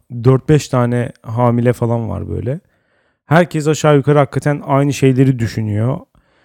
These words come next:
İşte aynı şeyleri yapıyor falan. Doğru, evet, biraz bir bebeklik döneminin standartizasyonu gibi bir olay söz konusu.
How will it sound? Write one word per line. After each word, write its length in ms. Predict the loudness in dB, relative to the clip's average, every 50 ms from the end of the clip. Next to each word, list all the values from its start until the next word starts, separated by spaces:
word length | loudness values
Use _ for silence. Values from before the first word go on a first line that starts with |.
| _ _ _
İşte 120 | -8 -2
aynı 260 | 2 2 4 4 2 4
şeyleri 640 | 4 4 4 6 6 6 6 6 4 2 0 -4 -6
yapıyor 640 | 0 2 2 2 2 0 -2 0 0 0 -2 -4 -6
falan. 520 | -6 -4 -2 -2 -2 -4 -6 -10 -14 -18 _ 0
Doğru, 240 | 2 2 4 4 4
evet, 240 | 2 2 0 0 2
biraz 340 | 4 6 6 6 4 0 -2
bir 240 | -2 -2 -2 -4 -8 _ _ _ _ _ _ _ _ _ _ _ _ _ _ _ _ _ _ -14
bebeklik 640 | 0 2 4 4 4 2 -2 -2 -2 -4 -4 0 0
döneminin 380 | 2 2 2 2 2 2 2 0
standartizasyonu 1300 | -2 -2 -2 0 0 2 2 2 2 2 0 -2 -2 -2 -2 -2 -2 -2 -2 2 2 2 2 0 -2 -6 _ _ _ -14 -10 -6
gibi 200 | -4 -4 -2 2
bir 60 | 2
olay 300 | 2 4 4 2 2 2
söz 260 | 0 -2 -2 -2 -2
konusu. 400 | -6 -6 -6 -6 -6 -6 -6